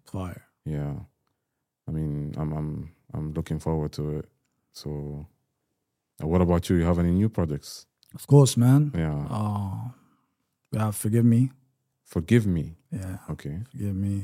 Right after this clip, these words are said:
Speaker 1: It is a music video to it.
Speaker 2: Uh, okay.
Speaker 1: Uh,
Speaker 2: Oh, that's a music video. Come
Speaker 1: yeah,
Speaker 2: on.
Speaker 1: of course. Of course, man.
Speaker 2: La, la, la, la.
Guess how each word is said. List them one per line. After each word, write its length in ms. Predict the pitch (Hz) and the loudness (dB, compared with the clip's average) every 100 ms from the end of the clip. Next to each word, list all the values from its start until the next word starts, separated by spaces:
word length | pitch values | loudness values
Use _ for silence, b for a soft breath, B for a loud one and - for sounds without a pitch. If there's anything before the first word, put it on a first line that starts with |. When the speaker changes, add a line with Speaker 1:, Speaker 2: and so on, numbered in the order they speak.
| 131 | -8
Speaker 1:
It 160 | 127 104 | -10 -6
is 80 | |
a 60 | 98 | -2
music 320 | 101 101 104 | 0 0 -2
video 220 | 107 101 | -4 -6
to 220 | 98 101 101 | -6 -4 -6
it. 140 | - _ _ _ _ _ _ _ - | -8 _ _ _ _ _ _ _ -8
Speaker 2:
Uh, 40 | - 90 | -6 -6
okay. 180 | - | -4
Speaker 1:
Uh, 100 | 87 92 | -4 2
Speaker 2:
Oh, 220 | 110 131 | 4 4
that's 380 | 113 - 127 131 | 4 2 0 -6
a 160 | - - | -10 -6
music 340 | 87 127 131 104 | 4 6 6 4
video. 260 | 120 120 | 2 2
Come 180 | - 87 | 2 2
Speaker 1:
yeah, 60 | 139 | 4
Speaker 2:
on. 60 | |
Speaker 1:
of 100 | 131 | 4
course. 400 | 147 123 110 - | 4 4 0 -8
Of 520 | - _ _ _ _ - | -14 _ _ _ _ -6
course, 300 | 110 107 - | -4 -4 -6
man. 200 | - 104 | -6 -4
Speaker 2:
La, 280 | 80 78 73 71 | -4 -4 -4 -6
la, 220 | 73 71 71 | -8 -8 -8
la, 220 | 76 80 - | -6 -6 -6
la. 160 | 76 | -8